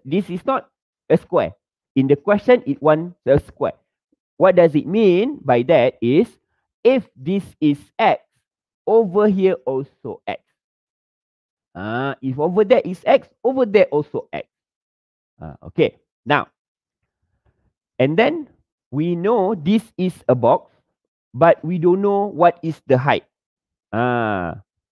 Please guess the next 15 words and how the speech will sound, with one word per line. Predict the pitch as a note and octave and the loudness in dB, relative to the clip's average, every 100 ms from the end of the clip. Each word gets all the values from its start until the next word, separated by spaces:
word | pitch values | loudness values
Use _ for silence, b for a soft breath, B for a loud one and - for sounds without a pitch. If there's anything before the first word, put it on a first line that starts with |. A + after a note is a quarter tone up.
| _ B2 | _ 2
when | E3+ E3+ | 2 2
we | F3+ | 0
don't | F3+ A3 | -2 -2
know | C4+ G#3 | -2 0
what | D#3+ - | 2 2
is | D3 - A3 | 0 -2 -2
the | |
height, | G#3+ D3+ G3+ _ _ _ G#3 | 0 2 2 _ _ _ -8
it | A3 - | -8 2
can | G3+ F#3+ F3 | 4 4 0
be | F3+ F3 D3 | -6 -2 -2
another | C#3+ D3+ D#3 F3+ B2+ | 0 0 2 0 0
variable. | A#2+ G2+ F#2 D#2+ D#2 - _ _ _ | -2 -2 -4 -8 -14 -18 _ _ _
Ah, | - G2 G#2+ G#2+ G#2 F#2 E2+ D#2 - F2 | -12 -10 -6 -6 -6 -6 -6 -8 -12 -16
okay, | - A#2+ | -4 0